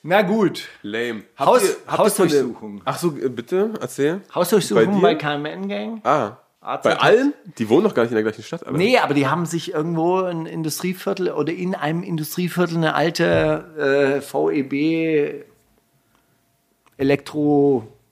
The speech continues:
Speaker 2: Butze.
Speaker 1: Dingsbums <laughs> ja, angelacht und dort gab's wohl eine Hausdurchsuchung, weil die Dresdner Polizei im Zuge einer Messerstecherei ein Messer gesucht hat und da sind die mit vierhundert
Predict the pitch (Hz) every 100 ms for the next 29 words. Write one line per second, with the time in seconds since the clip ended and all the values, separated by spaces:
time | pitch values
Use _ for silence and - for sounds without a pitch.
0 | _ _ 123 120 185 202 196 190 185 -
1 | 160 240 226 - 214 220 - - - 151
2 | 131 135 175 175 170 185 - 151 123 139
3 | - 147 147 - 143 156 147 110 139 160
4 | 180 160 - 151 156 139 131 170 170 135
5 | 151 156 - 135 127 - 123 185 220 185
6 | - _ _ _ _ _ 120 120 160 170
7 | 160 123 120 175 - - 135 139 127 123
8 | 120 123 160 - 147 117 135 156 - 175
9 | 165 135 127 135 143 147 143 - 160 160
10 | 160 139